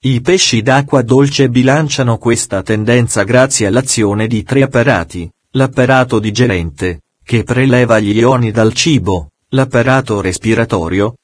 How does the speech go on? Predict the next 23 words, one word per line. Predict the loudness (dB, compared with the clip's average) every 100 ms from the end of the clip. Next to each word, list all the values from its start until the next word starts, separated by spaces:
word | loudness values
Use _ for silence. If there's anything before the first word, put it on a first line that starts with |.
| _ _
costituito | -2 0 -2 -2 0 0 0
dalle | 2 4 4
branchie, | 2 2 0 -2 -4 -4 -10 _
che | _ 2
è | 2
in | 2
grado | 2 2 2 0
di | -2 -2
prelevare | 0 0 2 2 2 2
i | -2
pochi | 0 -2 0
sali | 0 2 2 2
minerali | 0 0 2 2 2 2
presenti | 0 -2 0 0 0 -2
nell'acqua | 0 2 2 0 0 -2
dolce, | 0 2 2 0 -4 -4 -6 -10 _
l'apparato | -2 -2 0 2 2 2 0
escretore, | 0 0 -2 0 -2 0 -2 -6 _
che | -2 0
produce | 0 0 0 0 0
un'urina | 0 0 2 2 2 2
molto | 2 0 -2
diluita. | -2 0 2 2 0 -4